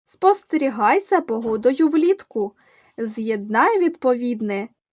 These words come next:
Треба з'єднати термометр з малюнком та з погодою. Давайте поглянемо на перший термометр. Він показує температуру вище нуля, показує десять градусів.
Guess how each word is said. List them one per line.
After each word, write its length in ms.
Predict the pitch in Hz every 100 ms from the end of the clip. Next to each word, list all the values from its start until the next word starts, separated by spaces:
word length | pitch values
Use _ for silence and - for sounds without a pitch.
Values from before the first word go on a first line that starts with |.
| _ _ _ -
Треба 400 | 233 339 427 370
з'єднати 760 | 311 302 285 269 247 - 214 220
термометр 1040 | 269 359 427 330 262 262 320 320 359 370 _ 359
з 260 | 254 247 294
малюнком 920 | 262 277 247 240 285 415 392 285 247 - _ _ _
та 160 | 339 359
з 100 | -
погодою. 840 | - 381 339 330 247 233 220 208 - _ _ _
Давайте 400 | 220 233 571 554
поглянемо 480 | 339 330 403 440 359
на 140 | 285 269
перший 420 | 294 339 - 339
термометр. 800 | 330 294 285 262 240 - 208 - _ - - - _
Він 160 | 277 480 -
показує 580 | 381 349 349 392 349 320
температуру 800 | 277 269 277 269 277 311 320 254
вище 560 | 247 285 349 - 302
нуля, 640 | 254 240 214 208 208 214 311 _ _ _ _
показує 760 | 240 240 233 262 415 392 381 370
десять 600 | 220 233 240 262 262 233
градусів. 800 | 233 226 208 220 - 220 220